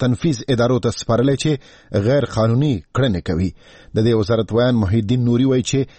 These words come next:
نوې رهبري شفافیت ته کار کوي او په دې برخه کې د قانون یوه نوې طرحه هم په تکمیلېدو ده. د ښاغلي نوري سره د ازادي راډیو خبریال یوسف خان صدران په دې اړه مرکه کړې، مرکه کړې او په پیل کې ورڅخه پوښتنه کړې چې د څومره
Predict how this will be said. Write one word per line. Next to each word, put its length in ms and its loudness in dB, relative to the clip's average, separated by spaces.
نوې 220 2
رهبري 360 0
شفافیت 540 -2
ته 160 -4
کار 200 0
کوي 220 0
او 120 4
په 200 -4
دې 80 2
برخه 220 -2
کې 200 -2
د 140 -6
قانون 260 0
یوه 200 2
نوې 200 -2
طرحه 300 0
هم 120 2
په 320 2
تکمیلېدو 580 0
ده. 80 -4
د 120 0
ښاغلي 360 0
نوري 180 -2
سره 160 2
د 100 2
ازادي 300 2
راډیو 300 0
خبریال 420 2
یوسف 320 -4
خان 240 0
صدران 420 0
په 120 -2
دې 160 0
اړه 180 4
مرکه 240 0
کړې، 400 0
مرکه 220 0
کړې 240 0
او 140 2
په 300 -2
پیل 160 2
کې 140 -2
ورڅخه 440 -2
پوښتنه 300 -2
کړې 140 2
چې 160 0
د 160 -2
څومره 260 2